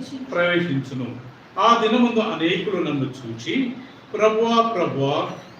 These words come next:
మేము నీ నామమున ప్రవచింపలేదా? నీ నామమున దయ్యములను వెళ్ళగొట్టలేదా? నీ నామమున అనేక అద్భుతములు చేయలేదా?' అని చెప్పుదురు. అప్పుడు నేను, 'మిమ్మును ఎన్నడూనూ ఎరగను,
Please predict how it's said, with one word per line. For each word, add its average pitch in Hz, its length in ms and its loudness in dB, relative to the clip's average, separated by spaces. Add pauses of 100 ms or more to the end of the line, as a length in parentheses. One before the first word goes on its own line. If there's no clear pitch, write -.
మేము 214 400 6
నీ 196 240 -2
నామమున 170 580 0
ప్రవచింపలేదా? 127 1120 -4 (680)
నీ 214 220 2
నామమున 185 760 0
దయ్యములను 165 520 -2
వెళ్ళగొట్టలేదా? 113 1000 -6 (540)
నీ 214 200 -2
నామమున 202 440 0
అనేక 180 640 -4
అద్భుతములు 156 600 -6
చేయలేదా?' 127 600 -4
అని 113 240 -8
చెప్పుదురు. 196 500 -4 (640)
అప్పుడు 143 480 -2
నేను, 123 520 -4 (400)
'మిమ్మును 165 640 -2 (380)
ఎన్నడూనూ 226 600 2
ఎరగను, 139 580 -2